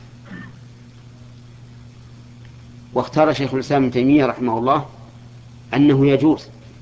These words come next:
إذا طهر اليمنى أن يلبس الخف ثم يطهر اليسرى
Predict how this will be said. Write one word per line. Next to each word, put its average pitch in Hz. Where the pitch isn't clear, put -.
إذا 123
طهر 127
اليمنى 143
أن 131
يلبس 131
الخف -
ثم 139
يطهر 127
اليسرى 160